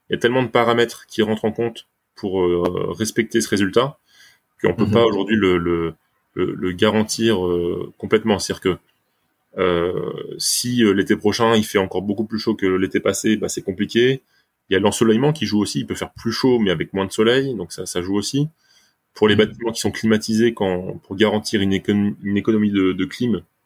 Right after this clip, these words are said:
Speaker 1: bah, si jamais, euh, ils, ils changent la température de consigne, qu'ils mettent une température un peu plus froide, euh,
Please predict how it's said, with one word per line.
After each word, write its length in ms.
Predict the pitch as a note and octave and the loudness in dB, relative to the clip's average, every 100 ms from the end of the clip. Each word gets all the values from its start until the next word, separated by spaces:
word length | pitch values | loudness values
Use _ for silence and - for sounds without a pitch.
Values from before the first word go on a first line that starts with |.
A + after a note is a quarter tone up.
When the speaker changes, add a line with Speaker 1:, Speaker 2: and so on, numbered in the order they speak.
| _ _ _ _ _ _ - | _ _ _ _ _ _ -8
Speaker 1:
bah, 100 | F#2+ | -6
si 180 | - | -2
jamais, 320 | G2+ G#2+ A2 A2 | 2 4 4 4
euh, 160 | G2 | 2
ils, 160 | F#2+ - F#2+ | 0 -4 -10
ils 200 | F#2+ F#2 | -8 -4
changent 340 | - A#2+ G#2+ | 0 0 2
la 60 | G2+ | 0
température 500 | G2 G#2+ G2+ - G2+ | 2 0 0 0 -2
de 80 | |
consigne, 520 | F2+ G2+ - A#2 A2 F2+ | -2 -2 -2 0 0 -2
qu'ils 140 | - | -4
mettent 160 | G2 - | -4 -4
une 60 | E2+ | -2
température 520 | F#2+ F#2+ F#2 - G2 | 0 2 0 -2 -4
un 60 | |
peu 100 | F#2 | -6
plus 160 | F2+ G#2 | -12 -14
froide, 400 | - - A2 G2+ | -10 0 0 2
euh, 160 | F2+ | -2